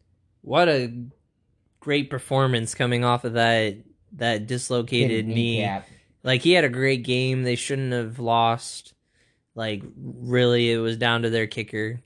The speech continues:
Speaker 1: not being able to, well, yeah, well, the kicker and the defense. The defense couldn't stop the Titans, which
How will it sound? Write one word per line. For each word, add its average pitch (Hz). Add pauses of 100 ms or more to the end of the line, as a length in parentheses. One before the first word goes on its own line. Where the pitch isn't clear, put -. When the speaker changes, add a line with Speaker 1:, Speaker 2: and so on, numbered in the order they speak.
Speaker 1:
not 113
being 113
able 113 (220)
to, -
well, 143 (220)
yeah, 143
well, 151 (520)
the 143
kicker 196
and 160
the 127
defense. 123
The 127
defense 151
couldn't 135
stop 131 (120)
the 120
Titans, 104
which 107